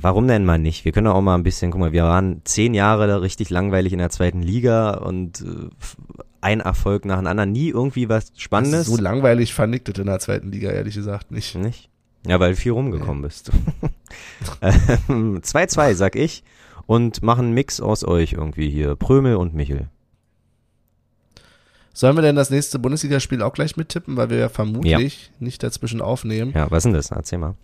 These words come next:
Speaker 2: Union spielt in Wolfsburg
Speaker 1: Stimmt.
Speaker 2: am nächsten Wochenende, am Sonnabend.
Speaker 1: Mhm.
Speaker 2: Und ich würde vermuten, dass es da lustigerweise ein zwei zwei gibt.
Speaker 1: Mhm.
Speaker 2: Ich tippe mal wieder auf Unentschieden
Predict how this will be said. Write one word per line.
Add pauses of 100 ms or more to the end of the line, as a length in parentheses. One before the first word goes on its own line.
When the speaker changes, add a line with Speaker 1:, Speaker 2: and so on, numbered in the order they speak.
(120)
Speaker 2:
Union
spielt
in
Wolfsburg (220)
Speaker 1:
Stimmt.
Speaker 2:
am
nächsten
Wochenende,
am
Sonnabend.
Speaker 1:
Mhm. (440)
Speaker 2:
Und (100)
ich
würde
vermuten, (220)
dass
es
da (240)
lustigerweise
ein
zwei
zwei
gibt.
Speaker 1:
Mhm.
Speaker 2:
Ich
tippe
mal
wieder
auf
Unentschieden